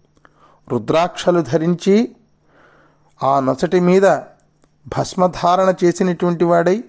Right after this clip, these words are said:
ఒళ్ళంతా కూడా భస్మం తాలూకా ఆ రేఖలు దిద్దుకున్నటువంటి వాడై, ఈ అనంత బ్రహ్మాండాలను సృష్టించినటువంటి ఆ మహాదేవుడు గొప్పవాడు. మహాదేవుడు తన కరు-, తన గురించని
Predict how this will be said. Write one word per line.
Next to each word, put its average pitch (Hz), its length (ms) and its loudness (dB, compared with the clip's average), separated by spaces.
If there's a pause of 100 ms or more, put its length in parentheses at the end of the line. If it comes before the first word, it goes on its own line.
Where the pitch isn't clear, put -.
(680)
ఒళ్ళంతా 170 580 2
కూడా 185 340 2
భస్మం 170 480 -2
తాలూకా 170 540 2
ఆ 139 120 0
రేఖలు 147 520 -2
దిద్దుకున్నటువంటి 165 840 -2
వాడై, 160 380 0 (1040)
ఈ 151 200 0 (140)
అనంత 170 280 0
బ్రహ్మాండాలను 185 920 2
సృష్టించినటువంటి 190 1300 0 (480)
ఆ 151 120 2
మహాదేవుడు 180 680 2
గొప్పవాడు. 175 760 2 (1080)
మహాదేవుడు 196 800 2
తన 165 240 -2
కరు-, 190 320 0
తన 175 340 -4
గురించని 220 580 0